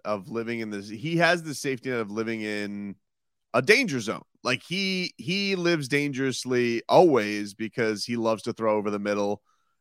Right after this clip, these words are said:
and he does have a propensity to throw into areas, tight windows.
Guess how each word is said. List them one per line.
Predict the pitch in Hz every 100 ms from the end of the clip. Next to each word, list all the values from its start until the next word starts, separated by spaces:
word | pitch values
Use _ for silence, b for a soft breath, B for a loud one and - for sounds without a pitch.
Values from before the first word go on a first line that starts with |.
| _ -
and | 110 110 110 107
he | 90 123
does | 117 120 123 107
have | 117 113 110 107 101 98
a | 98
propensity | 98 123 110 - 113 101
to | 113
throw | 101 107 107 107 104
into | - 107 101 -
areas, | 107 101 104 104 -
tight | 110 107 -
windows. | 104 101 101 107 123 -